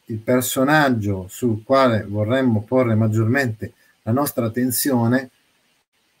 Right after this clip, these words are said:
è Pierre Bezukhov, di cui abbiamo già parlato diffusamente, perché sicuramente è quello che incarna il nuovo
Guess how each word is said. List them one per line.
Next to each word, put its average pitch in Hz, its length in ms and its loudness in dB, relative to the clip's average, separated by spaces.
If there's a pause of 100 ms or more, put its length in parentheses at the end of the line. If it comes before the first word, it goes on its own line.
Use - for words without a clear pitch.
(160)
è 143 240 -2 (100)
Pierre 147 300 6
Bezukhov, 120 720 4
di 113 180 -6
cui 131 140 0
abbiamo 113 320 2
già 107 180 0
parlato 87 640 -10
diffusamente, 90 920 -10 (380)
perché 156 300 2
sicuramente 175 760 2
è 127 60 -4
quello 127 260 0
che 151 100 -4
incarna 98 800 -4 (1160)
il 110 380 0
nuovo 120 640 4